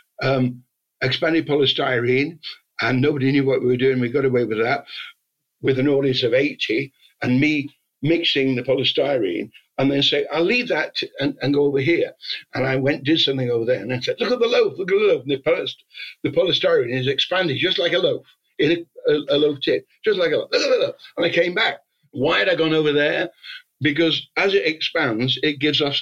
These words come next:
cyanide gas, but only a little bit. <laughs>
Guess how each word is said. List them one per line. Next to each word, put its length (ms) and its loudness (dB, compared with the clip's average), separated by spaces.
cyanide 720 0
gas, 260 -2
but 220 2
only 480 2
a 60 4
little 480 -2
bit. 480 0
<laughs> 100 -2